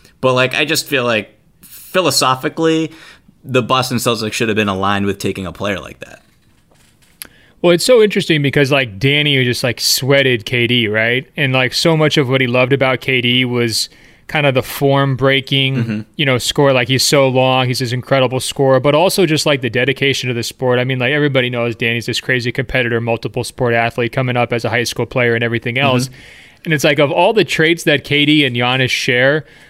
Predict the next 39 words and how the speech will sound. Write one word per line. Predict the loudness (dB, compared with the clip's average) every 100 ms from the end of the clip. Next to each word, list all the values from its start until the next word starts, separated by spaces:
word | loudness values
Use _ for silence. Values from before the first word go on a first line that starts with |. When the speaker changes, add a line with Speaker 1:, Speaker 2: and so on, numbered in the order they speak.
| _ _ -2
Speaker 2:
um, | -2 0
certainly | 0 2 2 0
personal | -2 0 0 2 2 2
weight | 2 0
training | 0 0 0
program | 0 2 0 -2
would | -2
probably | 0 0 0
not | 0 0
be | -2
on | -2
that | -4 -2
list, | -2 -2
right? | -2 -2
I | -4
mean, | -6
Giannis | -4 -2 -2 -4
is | -4
a, | -4
a | -2
little | 0 0
bit | 0
more | -4 -4
jacked, | -4 -2 0 0 0
I | 0
would | 0
say. | 0 -2 -2 -6 -20 -12 0
But | 2 2 -2 -10 -16 0
the, | 2
the | 2 2 2
utter | 4 4
devotion | 4 4 4 2 0 0
to | 0
the | 0
game, | 0 0 0 0
right? | 2 0 0
And | -2
just, | 0 2
like, | 0 0